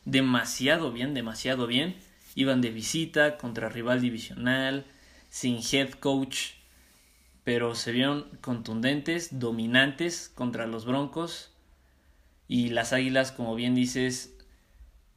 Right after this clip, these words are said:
Nick Sirianni, el nuevo head coach, no ha agarrado su ritmo con Jalen Hurts. Creo que a las Águilas solamente les falta eso, porque tienen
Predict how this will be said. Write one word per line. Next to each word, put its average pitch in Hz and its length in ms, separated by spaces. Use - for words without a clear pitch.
Nick 139 240
Sirianni, 135 520
el 127 120
nuevo 123 240
head 127 160
coach, 131 380
no 131 140
ha 131 40
agarrado 127 480
su 123 160
ritmo 123 320
con 113 160
Jalen 123 360
Hurts. 143 480
Creo 127 200
que 131 180
a 117 60
las 113 180
Águilas 135 460
solamente 156 500
les 123 180
falta 123 320
eso, 139 400
porque 113 240
tienen 127 460